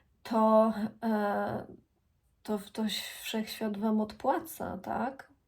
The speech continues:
Energia wraca. Więc szyku-, jeżeli będzie, e, tutaj wszechświat wam będzie płacił, tak wam powiem.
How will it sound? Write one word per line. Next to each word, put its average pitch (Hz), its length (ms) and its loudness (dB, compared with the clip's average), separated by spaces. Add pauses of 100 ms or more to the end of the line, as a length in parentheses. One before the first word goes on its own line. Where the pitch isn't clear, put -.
Energia 214 460 0
wraca. 226 680 -4 (580)
Więc 208 340 -2
szyku-, - 300 -6
jeżeli 226 400 0
będzie, 220 440 0 (600)
e, 220 340 2
tutaj 269 360 0
wszechświat 262 440 -2
wam 214 160 4
będzie 202 240 0
płacił, 226 680 -4
tak 214 240 -6
wam 202 220 -4
powiem. - 500 -8